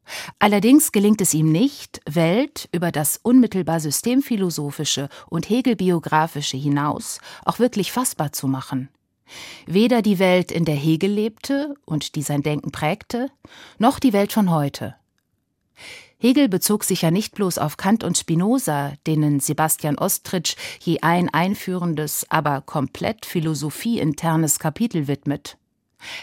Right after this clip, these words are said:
Er lebte vielmehr in einer Zeit, in der die Philosophie versuchte,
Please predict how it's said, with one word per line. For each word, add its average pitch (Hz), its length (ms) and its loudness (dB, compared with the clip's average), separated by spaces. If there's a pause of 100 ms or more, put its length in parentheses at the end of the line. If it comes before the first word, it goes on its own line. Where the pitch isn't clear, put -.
(120)
Er 175 100 4
lebte 269 300 4
vielmehr 180 400 2
in 165 80 2
einer 147 240 0
Zeit, 151 560 -4
in 175 100 0
der 185 140 2
die 196 80 -2
Philosophie 180 540 0
versuchte, 214 680 0